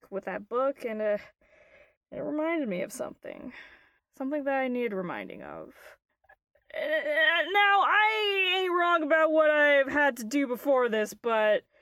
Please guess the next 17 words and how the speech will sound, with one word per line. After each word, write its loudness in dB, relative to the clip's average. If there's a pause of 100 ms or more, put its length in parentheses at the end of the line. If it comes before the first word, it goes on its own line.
(480)
uh, -8 (720)
and 0
you 4
don't 2
know 4
what 2
I've -2
had 2
to 0
deal 2
with, 2 (260)
but, 2 (840)
uh, -2
maybe 0
I 0
should -6
add -2